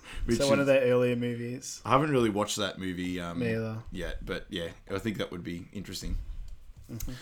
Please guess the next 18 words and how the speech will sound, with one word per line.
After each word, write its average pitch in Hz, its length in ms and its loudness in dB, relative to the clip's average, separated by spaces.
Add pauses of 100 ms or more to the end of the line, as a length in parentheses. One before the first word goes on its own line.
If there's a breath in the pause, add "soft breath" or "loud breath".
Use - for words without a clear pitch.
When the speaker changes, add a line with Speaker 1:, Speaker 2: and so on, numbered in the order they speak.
(140 loud breath)
Speaker 1:
So 135 240 8
the 110 160 4
movie 147 380 8
is 117 140 4
based 120 540 4
on 117 320 10
a 107 140 6
real 110 300 6
life 120 280 6
game 113 220 4
that 104 120 0
directors 101 460 -2
David 107 340 0
Zucker 101 320 -4
created 95 340 0
with 104 140 -4
his 92 120 -6
friends, 143 400 0